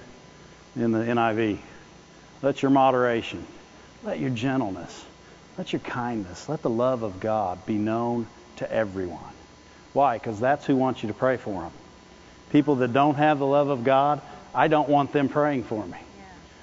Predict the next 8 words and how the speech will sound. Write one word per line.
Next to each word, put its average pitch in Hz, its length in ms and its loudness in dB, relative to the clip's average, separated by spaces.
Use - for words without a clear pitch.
Why? 147 260 6
Because 131 320 2
their 151 180 6
success 160 520 2
ratio 131 500 4
isn't 139 340 4
very 127 280 4
good. 117 380 4